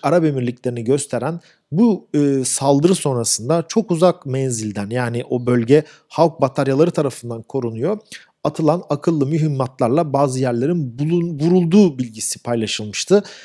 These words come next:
E, bu tür vurulan noktalar tekrar temizlenmiş, yeniden Hawk bataryaları konuşlandırılmış durumda son uydu fotoğraflarına göre. Tabii burada,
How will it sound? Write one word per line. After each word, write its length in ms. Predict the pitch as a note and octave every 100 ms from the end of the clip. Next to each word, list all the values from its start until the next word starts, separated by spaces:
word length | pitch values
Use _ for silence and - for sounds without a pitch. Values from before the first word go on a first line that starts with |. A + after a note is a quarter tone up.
| - -
E, 380 | C3 B2+ B2+ C3+
bu 120 | G3
tür 240 | F#3+ F3+ -
vurulan 680 | A2+ C#3+ D#3+ F3+ F3 D#3+ C3+
noktalar 520 | C#3+ - D#3 D#3+ D#3
tekrar 300 | D#3+ - D3
temizlenmiş, 680 | - D3 C#3 C3 C#3+ D#3+ C#3+
yeniden 320 | D#3+ C3+ E3
Hawk 480 | D3 - F3 F3 -
bataryaları 640 | B2+ C3+ B2+ B2 B2+ E3+
konuşlandırılmış 880 | - C#3 C#3 - C3+ C3+ B2+ C#3+ -
durumda 240 | A2+ A#2+ E3
son 340 | - D#3 E3+
uydu 280 | F3+ B2+ B2+
fotoğraflarına 720 | C#3+ B2+ A#2+ G#2+ - A2 G#2
göre. 340 | G2 G#2 F3 G3+ - - - - -
Tabii 260 | C3+ C#3
burada, 460 | D3+ D#3 C#3 E3 -